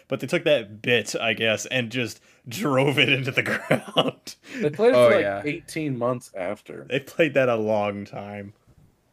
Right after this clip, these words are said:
Speaker 3: So, a big reason that a lot of companies want to advertise during this block of time is because a good portion of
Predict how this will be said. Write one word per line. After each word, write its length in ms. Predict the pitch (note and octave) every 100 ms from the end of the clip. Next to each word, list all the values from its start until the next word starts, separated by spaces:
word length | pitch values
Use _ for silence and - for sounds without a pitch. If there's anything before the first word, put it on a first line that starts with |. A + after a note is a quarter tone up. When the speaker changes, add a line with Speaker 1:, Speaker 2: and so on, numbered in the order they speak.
| _ _ _ _ _ _ _ _ _ _ _ -
Speaker 3:
So, 400 | D#3+ C#3+ C3+ C3 -
a 80 |
big 360 | B2+ D#3+ E3 C#3
reason 840 | B2 C#3 D#3+ E3 B2+ A#2+ A#2 A#2 -
that 240 | A#2 A2
a 40 | A#2+
lot 320 | A#2 A#2 A#2
of 140 | B2+
companies 760 | - B2 A#2+ A#2+ A#2+ A#2+ A#2 -
want 240 | A2 A2
to 220 | - - A2+
advertise 720 | A2+ A2 A2 A2+ A2 A2+ G#2+
during 400 | A2 A#2 A#2+ A2+
this 240 | A#2 -
block 340 | - G#2 G#2+ D3
of 100 | C#3+
time 440 | B2 G#2 G#2 G#2+
is 200 | - A2
because 800 | G#2+ A2+ - C3+ B2 A2+ A2+ A2+ - - - - _ _ _ _
a 40 | -
good 380 | A#2+ A#2 A#2 A2+
portion 560 | - B2 A#2+ - A2 G2+
of 580 | - A#2+ A2+ G#2+ G#2+